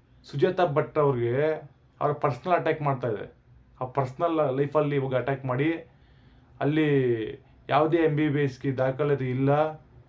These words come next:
ಅವರು, ಅವ್ರಿಗೆ ಮಕ್ಕಳೇ ಇಲ್ಲ, ಅವ್ರು ಎಲ್ಲೋ ಒಂದು ಕಡೆ ನೆಲೆಸಿದ್ರು, ಅಕ್ರಮ ಸಂಬಂಧ ಇತ್ತು,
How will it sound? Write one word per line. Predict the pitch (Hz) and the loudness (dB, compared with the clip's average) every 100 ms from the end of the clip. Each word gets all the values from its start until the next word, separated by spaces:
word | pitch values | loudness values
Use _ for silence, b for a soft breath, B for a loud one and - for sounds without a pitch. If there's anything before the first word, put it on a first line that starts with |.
| - _ - - - _ - - - - - 135 | -20 _ -20 -20 -20 _ -20 -20 -20 -20 -8 0
ಅವರು, | 151 156 143 123 107 - - - - - - | 2 4 4 2 -4 -12 -20 -20 -20 -20 -4
ಅವ್ರಿಗೆ | 147 147 147 | 0 2 2
ಮಕ್ಕಳೇ | 139 139 165 170 160 | 2 0 2 4 4
ಇಲ್ಲ, | 139 143 156 160 160 - - _ _ - - - - - - - - 143 | 2 2 2 0 -8 -20 -20 _ _ -20 -20 -20 -20 -20 -20 -20 -8 -2
ಅವ್ರು | 147 | 2
ಎಲ್ಲೋ | 147 160 175 | 4 6 4
ಒಂದು | 151 | 4
ಕಡೆ | 156 156 | 0 0
ನೆಲೆಸಿದ್ರು, | 143 135 156 135 147 156 156 - - - - | 0 0 -2 0 0 -2 -6 -16 -20 -12 -10
ಅಕ್ರಮ | 143 165 170 | -4 0 0
ಸಂಬಂಧ | 156 156 143 135 | 0 -2 0 0
ಇತ್ತು, | 131 127 147 156 156 151 | -2 -2 -2 -2 -2 -8